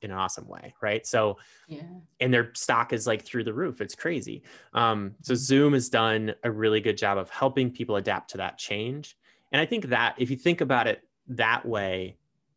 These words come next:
Speaker 1: then you really start to, like, understand the first couple of steps of narrative design and really start to, um, have a better view on the, on the, that, like, outside in view.
Speaker 2: Yeah. Well, I mean,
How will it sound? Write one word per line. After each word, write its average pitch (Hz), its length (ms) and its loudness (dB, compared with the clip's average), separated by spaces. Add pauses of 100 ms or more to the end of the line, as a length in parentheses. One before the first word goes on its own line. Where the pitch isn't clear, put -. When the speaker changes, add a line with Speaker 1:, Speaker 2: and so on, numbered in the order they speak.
(260)
Speaker 1:
then 127 300 4
you 127 140 6
really 110 360 4
start 101 380 0
to, 107 120 -4
like, 92 300 -4 (140)
understand 101 520 0
the - 40 -8
first - 260 -4
couple 101 220 -4
of - 40 -10
steps - 280 -4
of 98 60 -8
narrative 92 280 -2
design 92 380 -6
and 92 120 -6
really 92 180 -6
start - 280 -8
to, 95 260 -4
um, 90 300 -6 (320)
have 135 140 0
a 107 60 -2
better 104 240 0
view 101 440 -2
on 101 160 -2
the, 95 380 -2 (180)
on 101 180 -4
the, 92 360 -6 (500)
that, 113 160 -2
like, 110 220 -4
outside 98 340 -2
in 90 140 -8
view. 95 240 -10 (760)
Speaker 2:
Yeah. 160 300 -10 (340)
Well, 226 100 8
I 196 140 6
mean, 208 340 2